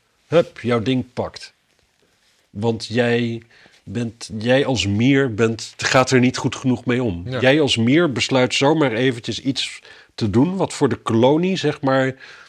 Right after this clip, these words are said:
Speaker 1: niet, eh, ja, niet onacceptabel is. Dus, hup, weg, weg met jou.
Speaker 2: En dan
Speaker 1: Weg
Speaker 2: heeft
Speaker 1: met
Speaker 2: die
Speaker 1: jouw
Speaker 2: mier nog
Speaker 1: spullen.
Speaker 2: niet eens een eigen huis.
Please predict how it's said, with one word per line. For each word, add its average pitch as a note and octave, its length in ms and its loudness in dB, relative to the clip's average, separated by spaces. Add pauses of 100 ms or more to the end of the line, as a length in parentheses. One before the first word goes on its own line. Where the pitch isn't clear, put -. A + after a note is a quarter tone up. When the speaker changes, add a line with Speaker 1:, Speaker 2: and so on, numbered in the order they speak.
(560)
Speaker 1:
niet, B2 520 -2 (600)
eh, A2 320 0 (1040)
ja, B2 260 -2 (120)
niet A2+ 220 -6
onacceptabel B2+ 840 2
is. A2+ 280 -2
Dus, - 320 -6 (100)
hup, - 260 -2 (160)
weg, - 520 -6 (200)
weg A#2 240 -8
met F#2 160 -8
jou. D#2+ 320 -8
Speaker 2:
En A#2+ 80 -4
dan A#2+ 80 0
Speaker 1:
Weg C#3+ 100 2
Speaker 2:
heeft - 20 -4
Speaker 1:
met A2+ 160 0
Speaker 2:
die A#2+ 80 0
Speaker 1:
jouw G#2+ 180 -2
Speaker 2:
mier D3 80 2
nog A#2+ 120 2
Speaker 1:
spullen. A#2+ 160 -2
Speaker 2:
niet A#2 100 2
eens A2+ 160 0
een A#2+ 120 -4
eigen A2+ 280 -6
huis. A#2+ 440 -8